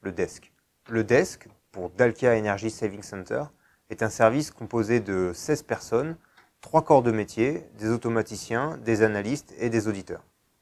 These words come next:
Il y a dix ans, nous n'avions pas les capacités de traitement des données qui nous permettaient de, d'avoir des analyses solides et des plans d'action efficaces. Aujourd'hui, nous avons de la donnée en provenance de nos sites. Et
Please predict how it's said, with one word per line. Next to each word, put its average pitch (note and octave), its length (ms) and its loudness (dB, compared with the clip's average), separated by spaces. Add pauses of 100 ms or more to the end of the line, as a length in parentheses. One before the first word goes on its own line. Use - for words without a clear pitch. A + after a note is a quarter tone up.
(340)
Il A2+ 160 -2
y B2+ 60 8
a C3 60 6
dix B2 260 -2
ans, E3 340 4
nous A2+ 160 -2
n'avions G#2+ 300 4
pas D#3 160 4
les B2 120 2
capacités A#2+ 640 -2
de F#2+ 560 0
traitement C#3+ 440 -2
des A2+ 120 2
données G#2+ 300 0
qui - 140 -10
nous G2+ 100 -8
permettaient G2+ 460 -4
de, F#2+ 360 -2 (140)
d'avoir G2 300 0
des G2 160 -2
analyses G2+ 380 -2
solides C3 460 -6 (400)
et G2 100 -10
des F#2 120 -8
plans A2 220 -6
d'action A2 360 -6
efficaces. - 460 -16 (180)
Aujourd'hui, D3 640 4 (120)
nous A2+ 220 0
avons B2+ 220 8
de C3 140 6
la A2 140 10
donnée B2+ 260 4
en C#3 100 4
provenance A#2 380 0
de G#2+ 80 2
nos G#2 120 0
sites. - 360 -14 (360)
Et G#2+ 300 -2